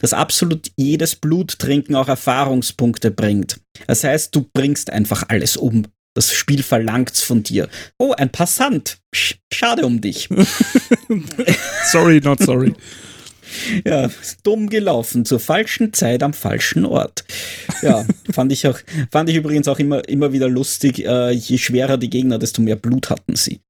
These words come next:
Speaker 2: Macht Sinn, macht Sinn.
Speaker 1: Ja.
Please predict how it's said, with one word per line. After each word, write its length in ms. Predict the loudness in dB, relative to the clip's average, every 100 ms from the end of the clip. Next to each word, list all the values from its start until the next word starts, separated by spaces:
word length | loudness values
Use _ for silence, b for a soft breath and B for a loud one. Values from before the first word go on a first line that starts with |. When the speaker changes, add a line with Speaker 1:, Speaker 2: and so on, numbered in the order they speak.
| _ _ _ _ -8 -2
Speaker 2:
Macht 280 | 0 -2 0
Sinn, 240 | 2 2 -2 _
macht 340 | 0 0 0 -6
Sinn. 200 | -6 -8 -18 _ -2 -2 B B B B B B
Speaker 1:
Ja. 240 | 0 0